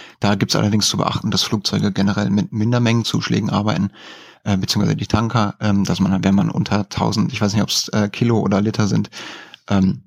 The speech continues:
da kriegt man dann meistens, äh, Mindermengenzuschlag von, ich glaube, äh, so fünfzig bis hundert Euro, je nach Flughafen,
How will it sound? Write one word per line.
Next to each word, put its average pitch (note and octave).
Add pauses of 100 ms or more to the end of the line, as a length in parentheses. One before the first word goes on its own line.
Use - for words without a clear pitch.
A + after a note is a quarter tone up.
(800)
da G2
kriegt -
man G2
dann G2+
meistens, G2+
äh, G2+
Mindermengenzuschlag G2+
von, F#3
ich -
glaube, -
äh, G2
so G#2
fünfzig -
bis -
hundert G2
Euro, -
je -
nach G2
Flughafen, -